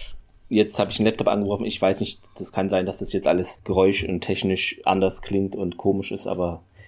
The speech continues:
ich kann's nicht ändern. So wird sich's auch anhören, wenn ich mal aus dem Urlaub das mache. Deshalb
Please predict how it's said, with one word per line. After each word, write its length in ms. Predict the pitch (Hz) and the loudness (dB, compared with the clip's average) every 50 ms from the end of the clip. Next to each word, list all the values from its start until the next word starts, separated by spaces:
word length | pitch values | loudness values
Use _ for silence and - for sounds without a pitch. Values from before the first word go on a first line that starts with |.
| - - | 0 2
ich 220 | 196 190 - - | 4 4 4 4
kann's 240 | - 147 131 123 120 | 4 4 4 4 2
nicht 120 | 110 - | 0 0
ändern. 280 | - 107 107 107 104 101 | 2 4 4 4 4 2
So 240 | - 107 101 95 101 | 2 0 2 2 2
wird 120 | 101 - | 2 2
sich's 140 | - - - | 2 2 2
auch 120 | 90 - | 2 2
anhören, 280 | - 95 104 101 98 92 | 2 2 4 2 4 6
wenn 120 | 98 98 | 4 4
ich 100 | 98 - | 4 2
mal 140 | 98 95 92 | 2 2 2
aus 140 | - 92 90 | 2 0 -2
dem 100 | - 101 | -4 -2
Urlaub 240 | - 101 98 98 - | 2 4 4 4 2
das 160 | - 98 - | -2 -6 -4
mache. 200 | 92 92 - - 90 | -4 -4 -4 -6 -8
Deshalb 320 | - - 85 80 82 | -6 -4 -4 -4 -4